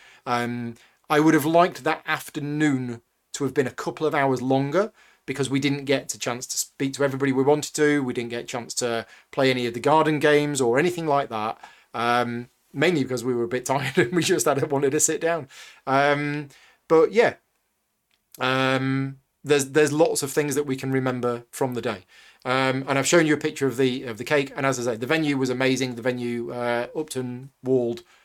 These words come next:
Upton Garden, Upton Barn and Walled Garden. That's it. Google it. Really, really nice place. And it, it's just over there. It literally,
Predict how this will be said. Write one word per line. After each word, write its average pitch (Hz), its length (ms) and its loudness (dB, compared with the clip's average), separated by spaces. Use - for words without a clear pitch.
Upton 180 480 2
Garden, 147 640 0
Upton 185 380 0
Barn 120 560 -2
and 127 180 -2
Walled 127 340 2
Garden. 107 380 -6
That's 110 260 -6
it. - 180 -16
Google 190 300 4
it. 110 180 -4
Really, 160 240 2
really 147 260 4
nice 127 200 -2
place. 104 360 -8
And 139 120 0
it, 135 160 -4
it's 135 180 -6
just 165 240 -6
over 151 160 2
there. 131 300 0
It 139 160 -8
literally, 131 640 2